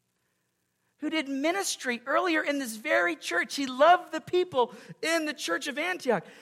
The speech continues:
He was a pastor-like figure to them, along with the apostle Paul.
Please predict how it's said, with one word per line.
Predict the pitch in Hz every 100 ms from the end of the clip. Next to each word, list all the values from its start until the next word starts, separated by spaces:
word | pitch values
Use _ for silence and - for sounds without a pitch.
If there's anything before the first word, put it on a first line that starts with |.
| -
He | - 320
was | 339 285
a |
pastor-like | - - 359 370 - 277 269 220
figure | - - 370 349 294
to | 208 254
them, | 226 190 - 202
along | 240 240 254 349 370
with | 349 240
the | 254
apostle | - 294 285 - 262 208 - - _
Paul. | - 302 311 214 139 -